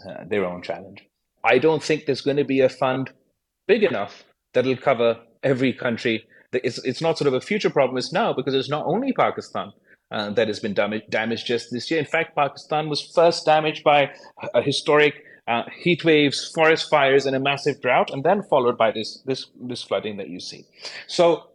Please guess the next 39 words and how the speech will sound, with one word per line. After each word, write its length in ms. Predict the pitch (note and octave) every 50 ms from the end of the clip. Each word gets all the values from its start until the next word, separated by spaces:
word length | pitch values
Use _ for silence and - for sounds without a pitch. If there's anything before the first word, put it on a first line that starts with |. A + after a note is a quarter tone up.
| _ -
a 80 | D#3
fund 380 | D3+ - - E3+ G3 A#3 B3 A3+
available 600 | A#3 - F#3 D#3+ D#3+ D#3 D#3+ D3+ D#3 D#3+ D#3+ D3
can, 240 | - - C#3+ C#3 C3+
you 100 | C#3 C#3
know, 220 | C3+ B2+ A#2+ - _ _ -
contribute 520 | - F3+ F3 - - D3+ D#3 D3+ D3 -
in 80 | D3 C#3
the 80 | C3+ B2+
way 200 | B2+ B2 B2 A#2+
it 160 | A2+ - -
will. 340 | E3 A3+ G3+ F3+ D#3 - - - - - - _ -
But 80 | D#3
if 120 | F#3 F#3 -
I 120 | E3 F3+
had 160 | G3+ A3 B3+ A3+
the 80 | A3
space 440 | - - - - E3+ D#3 D3+ C#3+ -
to 80 | - D#3
be 160 | C#3 C#3 C3+
able 200 | C3+ B2+ C3+ B2+
to 80 | - B2
go 440 | G#2 A2 A2 A#2 C3+ E3 G3+ A3+ - - - - _
to 80 | - B2
the 100 | A#2 A#2
World 380 | A2 A#2 A#2+ A#2 A2+ G#2+ - -
Bank, 380 | A#2+ B2 C#3+ D#3+ F#3 G3+ - - _ _ _
to 100 | - B2+
the 140 | A#2 B2 - -
I 180 | A#2 A2+ A2 A2
M 160 | A2 A#2+ B2+ - -
F, 400 | D#3 E3 F3+ F#3+ F#3 - - - - - - -
uh, 220 | - A2 A#2+ A#2 A2 - - -
to 340 | - E3 D3 B2+ F#2 - _ _ _ _
maybe 220 | - B2 A#2 A2 F#2+
a 60 | E2
climate 560 | - - - - F#2+ B2+ F3 G#3 A3 - -
bank, 340 | - F#3+ G3 G3+ G3+ G3 - - - - - - -
uh, 280 | - D#3 D#3+ D#3 D#3+